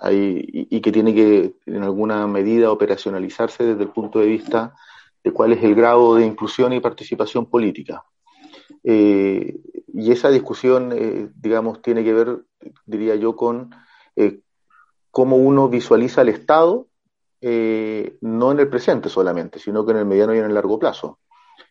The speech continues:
Eh, eh, nuestra posición ha sido que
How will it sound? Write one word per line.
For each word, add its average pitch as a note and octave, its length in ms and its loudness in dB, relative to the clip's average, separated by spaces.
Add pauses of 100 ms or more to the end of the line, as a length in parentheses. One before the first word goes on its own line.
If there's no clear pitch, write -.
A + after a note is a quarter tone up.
(120)
Eh, F#2 340 2 (680)
eh, - 140 -10 (420)
nuestra A#2 320 2
posición A#2 400 0
ha A2+ 60 -2
sido A#2+ 340 0
que G#2+ 260 -2